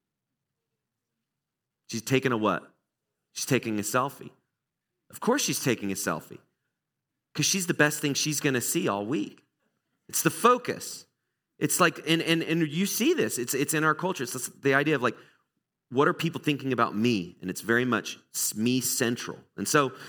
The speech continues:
uh, each week we've been talking about attitude and characteristics, and we're gonna do the same. And so the attitude, I've already mentioned this, for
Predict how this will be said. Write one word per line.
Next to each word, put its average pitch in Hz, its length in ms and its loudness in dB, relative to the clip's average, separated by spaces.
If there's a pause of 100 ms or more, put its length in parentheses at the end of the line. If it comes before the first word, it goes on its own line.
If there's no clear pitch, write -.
(200)
uh, 143 160 6
each 208 240 0
week 180 240 2
we've 202 120 4
been 143 100 0
talking 147 320 4
about 123 160 2
attitude 143 460 2
and 107 100 0
characteristics, 131 600 0
and 117 80 -2
we're 113 60 0
gonna 117 120 0
do 110 80 0
the 101 80 -2
same. 92 280 -2
And 85 100 -8
so 117 120 0
the 110 120 0
attitude, 139 520 2 (340)
I've 123 100 2
already 135 160 6
mentioned 135 360 0
this, 120 220 2
for 107 400 2